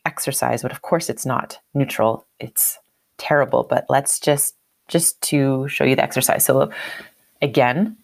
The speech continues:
the circumstance, thousands of people are dying in Ukraine. Okay. Now here is the key. So my unintentional thought that just sort of popped into my head and happened was, "It's selfish and self, self-absorbed to keep marketing my business while there's a war,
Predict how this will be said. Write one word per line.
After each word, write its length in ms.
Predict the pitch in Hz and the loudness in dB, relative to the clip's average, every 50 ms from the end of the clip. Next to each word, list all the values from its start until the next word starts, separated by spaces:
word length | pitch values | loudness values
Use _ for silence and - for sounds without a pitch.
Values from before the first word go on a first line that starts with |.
| _ - | _ -10
the 80 | 135 | -8
circumstance, 680 | - - - - - 127 131 - - 143 170 202 214 - - _ _ - | -6 -4 -4 -4 -4 -6 -4 0 0 2 2 0 -2 -4 -8 _ _ 2
thousands 400 | 147 151 180 196 202 208 220 214 | 4 4 4 4 4 4 4 4
of 140 | 220 220 220 | 4 2 0
people 380 | - 151 147 - 170 156 - - | 0 0 0 2 2 0 0 0
are 120 | 147 139 | -2 -2
dying 480 | 120 127 - 135 120 123 131 135 131 - | -2 -2 -2 0 0 2 0 0 -2 -4
in 180 | - 127 120 | -4 -4 -2
Ukraine. 540 | 117 117 120 - - - - - - - - - _ _ _ _ _ - | -2 -2 -2 -4 -4 -6 -6 -6 -6 -8 -12 -18 _ _ _ _ _ -4
Okay. 300 | 220 - 135 151 147 - - - - - - - - - _ | 0 2 2 2 0 -4 -10 -16 -16 -14 -14 -16 -18 -12 _
Now 120 | - 139 139 | -2 -2 -2
here 580 | 139 - - - 208 208 233 240 247 269 - - | -2 -6 -2 2 4 6 6 8 8 6 6 4
is 140 | 185 175 156 | 2 2 2
the 120 | 143 151 147 | 2 -2 -4
key. 280 | - - - 117 - | -2 -4 -6 -6 -4
So 140 | - - - | -2 0 2
my 160 | 160 165 165 - - | 2 2 2 2 2
unintentional 640 | 202 208 233 240 220 220 214 202 - 196 196 185 | 2 4 4 4 4 4 2 2 4 4 4 4
thought 420 | 180 - - 131 135 175 220 - - | 4 4 2 4 4 2 2 0 2
that 140 | - 135 - | 2 2 2
just 180 | - 143 - - | 2 2 2 4
sort 140 | 160 143 | 2 2
of 140 | - - - | 2 0 -4
popped 260 | - - 147 160 - | -2 -2 0 2 2
into 200 | 160 147 143 - | 2 0 0 0
my 120 | 135 127 127 | -4 -4 -2
head 240 | 139 139 127 160 185 | 0 0 2 2 2
and 100 | 156 139 | 0 0
happened 440 | 139 - - - - 180 208 208 | -2 -4 -2 0 2 4 4 6
was, 320 | 165 123 123 120 120 117 - - - - - - - - | 6 4 4 4 2 -2 -4 -4 -8 -10 -10 -8 -6 -6
"It's 160 | 151 - - | -4 -2 2
selfish 420 | - 160 165 170 - 180 175 - | 4 4 4 4 2 0 -2 0
and 80 | 147 143 | -2 -2
self, 300 | - - 127 127 - - | 0 0 0 0 -2 -8
self-absorbed 800 | - - - - 139 127 - - - 123 - 139 127 151 180 208 | -14 -10 -4 -2 0 0 0 -2 -6 -2 2 4 4 4 4 2
to 60 | - | -4
keep 220 | 165 - - 117 107 | -6 -4 -4 -2 -2
marketing 360 | 117 117 123 - 123 123 117 | -2 -2 -4 -4 -8 -6 -6
my 100 | 113 123 | -4 -2
business 400 | 127 170 208 202 220 233 233 233 | 0 2 2 4 4 2 2 2
while 160 | - 135 113 | 2 0 2
there's 200 | 120 120 120 127 | 2 0 0 0
a 60 | 127 | 0
war, 500 | 120 139 185 214 226 220 220 226 226 220 | 2 4 6 6 6 6 6 4 2 -2